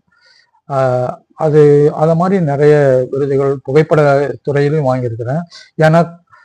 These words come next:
நிறைய நாள், அதாவது ஐம்பத்தி ரெண்டு வருஷம் நான் அந்த புகைப்பட துறையில இருக்கிறதுனால என்னுடைய சேவையை பாராட்டி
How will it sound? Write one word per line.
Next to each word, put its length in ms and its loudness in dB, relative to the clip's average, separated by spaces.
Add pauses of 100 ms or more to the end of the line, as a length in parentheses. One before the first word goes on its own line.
(160)
நிறைய 520 0
நாள், 420 0
அதாவது 760 0 (340)
ஐம்பத்தி 360 -4
ரெண்டு 180 0
வருஷம் 640 -2
நான் 220 -4
அந்த 260 -2
புகைப்பட 460 0 (100)
துறையில 460 0
இருக்கிறதுனால 600 -2 (380)
என்னுடைய 440 -2
சேவையை 380 4
பாராட்டி 640 -2